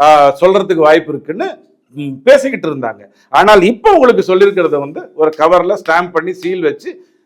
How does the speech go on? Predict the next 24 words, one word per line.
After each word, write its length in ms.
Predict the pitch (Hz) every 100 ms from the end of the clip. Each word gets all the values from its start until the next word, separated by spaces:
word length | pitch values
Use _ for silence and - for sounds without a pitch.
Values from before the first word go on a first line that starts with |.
| -
உங்களுக்கு 280 | 175 180 160
என்ன 160 | 185
தகவல் 360 | 190 165 175 165
கொடுக்கணுமோ 360 | 143 131 127 151
அதை 200 | 156 -
கொடுத்துருக்காங்க. 640 | 127 120 113 92 95 _ _ _ _ -
இதனால 380 | 151 247 269 277
அவர் 300 | 262 233 202
முதலமைச்சர் 500 | 208 220 208 202 180
ஆயிடுவாரா 440 | 170 160 156 175
அப்படின்னு 240 | - 170
கேட்டா 240 | 147 151 269
அந்த 200 | 226 185
மாதிரிலாம் 320 | 190 185 202
எதுவுமே 340 | 165 185 226
கிடையாது. 340 | - 120 110 - _
ஏன்னா 140 | 165 185
ரஜினிகாந்த் 580 | 175 180 214 214 190
ஐயா 180 | 180 175
ரெண்டு 240 | 170 - 208
வருஷம் 280 | 196 208
ஆயிடுச்சு 200 | 175 -
வாய 300 | 147 139 156
மூடி. 340 | 139 113 104